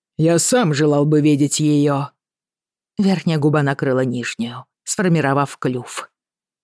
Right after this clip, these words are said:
"Её не было утром, когда я проснулся. Редкое гостеприимство". Значит, её здесь нет. И, вероятно, в доме только Кэмпбелл.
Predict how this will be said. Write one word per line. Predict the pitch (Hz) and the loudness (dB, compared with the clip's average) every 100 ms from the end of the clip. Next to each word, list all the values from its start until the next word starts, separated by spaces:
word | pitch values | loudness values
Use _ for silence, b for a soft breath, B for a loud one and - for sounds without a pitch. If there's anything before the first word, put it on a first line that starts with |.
| _ - | _ -2
"Её | 170 175 190 | 2 4 4
не | 214 226 | 4 2
было | 143 143 | 2 4
утром, | 147 170 170 160 | 4 2 2 0
когда | 165 156 151 | 2 2 2
я | 151 | 2
проснулся. | 147 160 143 - 135 143 - - - _ _ _ _ | 2 0 0 -2 -4 -6 -8 -10 -12 _ _ _ _
Редкое | 165 208 202 - - 143 143 | 0 2 2 -2 -4 0 2
гостеприимство". | 143 - 156 - 156 143 139 135 - 143 131 - _ _ _ _ _ _ _ _ _ _ - | 0 0 -2 0 0 0 0 -2 -4 -4 -6 -8 _ _ _ _ _ _ _ _ _ _ -10
Значит, | 156 143 147 135 | -4 -4 -4 -4
её | 143 139 | 0 0
здесь | 131 143 - - | 0 -2 -4 -6
нет. | 170 - - _ _ _ _ | -8 -10 -20 _ _ _ _
И, | 165 | -2
вероятно, | 151 135 139 135 | 0 0 -2 -2
в | 131 | -2
доме | 139 143 | 0 0
только | 135 135 143 | 0 -2 -2
Кэмпбелл. | 139 - 180 117 - - | -4 -4 -4 -6 -10 -12